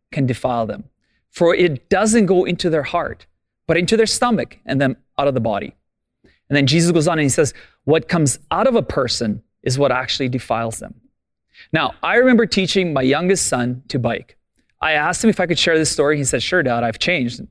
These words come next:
I said, "Okay, kind of," but anyways. So he gave me a green light to share, share this story. I began teaching him how to bike when he was, like, two or three years old. And I remember he was pretty young and maybe he was too young to start.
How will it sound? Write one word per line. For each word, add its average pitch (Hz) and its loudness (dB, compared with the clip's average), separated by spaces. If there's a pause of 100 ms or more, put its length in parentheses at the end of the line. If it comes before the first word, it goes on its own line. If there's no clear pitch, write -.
(120)
I 110 -10
said, 120 -6
"Okay, 127 -2 (260)
kind 123 -4
of," 143 -6
but - -8
anyways. 127 -4 (200)
So - 0
he 185 2
gave 247 4
me 285 6
a 240 4
green 196 4
light 180 2
to 160 -4
share, - -2
share - -2
this 160 2
story. 127 -2 (300)
I 170 0
began 254 2
teaching 233 4
him 226 8
how 214 4
to 190 2
bike 147 0
when 156 0
he 151 2
was, 147 4
like, - -2
two - 0
or 214 4
three 170 0
years 139 2
old. 123 -2 (640)
And 170 0
I 190 2
remember 254 4
he 247 4
was 208 2
pretty - 0
young 220 4
and 160 2
maybe 185 4
he 226 6
was 208 2
too - 0
young 196 2
to 180 -6
start. 170 0